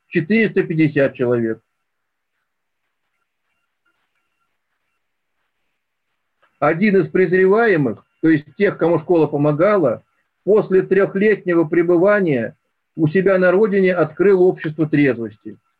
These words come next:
Вот это то, о чем отец Павел мечтал, чтобы школа трезвости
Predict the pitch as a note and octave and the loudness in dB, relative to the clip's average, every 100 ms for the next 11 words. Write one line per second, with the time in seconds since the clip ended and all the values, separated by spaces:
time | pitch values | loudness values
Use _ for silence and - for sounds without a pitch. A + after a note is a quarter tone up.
0 | _ C#3+ D#3+ G3 F#3+ E3 D3 _ _ G3+ | _ -2 0 0 0 -2 -2 _ _ 2
1 | A3+ A3 - _ C#3+ D3+ F#3+ G3 D#3+ - | 2 2 -4 _ -4 -4 0 0 0 -6
2 | _ D#3 D#3 E3 D#3+ F3+ E3 D3 C#3 C3+ | _ -6 -2 -2 0 0 0 0 0 -4
3 | - G3+ A3 G3+ F#3+ _ _ E3+ D#3+ D3+ | -2 0 2 0 -4 _ _ 0 0 0
4 | G3 F3+ D#3 D#3+ G#3 F3+ F3+ D#3 E3+ D#3 | 0 2 0 0 -2 0 -2 -2 -2 -2
5 | B2+ | -4